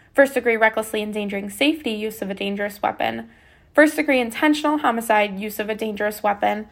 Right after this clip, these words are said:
attempted first-degree intentional homicide, use of a dangerous weapon, first-degree recklessly endangering safety, use of a dangerous weapon, and possession of a dangerous weapon by a person under eighteen.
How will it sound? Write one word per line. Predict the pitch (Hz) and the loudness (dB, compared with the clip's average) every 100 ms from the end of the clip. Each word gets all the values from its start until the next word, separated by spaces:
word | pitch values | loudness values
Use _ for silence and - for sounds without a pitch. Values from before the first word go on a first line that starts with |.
| _ - - _ | _ -20 -20 _
attempted | 240 233 294 302 320 | 0 4 6 8 6
first-degree | 294 214 214 214 220 208 | 4 2 2 -4 -2 -2
intentional | 226 220 208 202 | -4 -4 -2 -2
homicide, | 202 202 208 202 202 190 | -2 -2 -2 2 0 0
use | 214 202 | -6 -4
of | 190 | -6
a | |
dangerous | 196 202 202 202 208 | -4 -4 -2 -4 -2
weapon, | - - 214 226 - _ _ _ | -4 -2 -4 -4 -12 _ _ _
first-degree | 262 302 320 311 294 | 2 4 2 4 4
recklessly | 254 220 240 233 240 | 4 0 -2 -2 -4
endangering | 233 220 214 214 208 | -2 -4 -2 -4 -8
safety, | 214 240 226 - 262 302 - | -4 -2 -2 -2 0 0 0
use | 277 277 | -2 2
of | 285 | 2
a | |
dangerous | 294 285 285 285 | 4 4 2 2
weapon, | 294 294 294 302 302 - - - _ | 0 0 0 0 -4 -14 -20 -20 _
and | 247 | 2
possession | 240 240 233 285 | 2 2 2 4
of | 277 | 0
a | 240 | 0
dangerous | 240 220 226 233 | 0 0 -2 -2
weapon | 214 220 233 | -2 -2 0
by | 226 | 0
a | 214 | 0
person | - 214 214 208 | -2 -6 -6 -6
under | 214 214 - | -4 -4 -4
eighteen. | 226 - - 254 269 302 330 | -10 -12 -6 -2 2 2 0